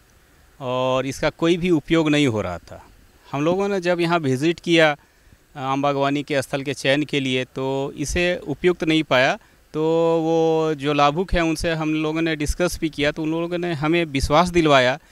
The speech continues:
कि हम लोग यहाँ पर कर लेंगे। हम लोगों ने उन पर विश्वास जताया,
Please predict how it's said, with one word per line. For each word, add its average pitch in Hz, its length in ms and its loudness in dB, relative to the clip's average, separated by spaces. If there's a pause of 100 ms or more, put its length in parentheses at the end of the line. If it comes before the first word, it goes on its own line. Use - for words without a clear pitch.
(280)
कि 165 180 0
हम 151 160 0
लोग 170 120 0
यहाँ 160 140 2
पर 156 140 -4
कर 160 180 2
लेंगे। 90 340 -4 (580)
हम 143 100 0
लोगों 190 300 2
ने 208 320 2
उन 185 180 -2
पर 175 180 2
विश्वास 165 400 2
जताया, 151 580 2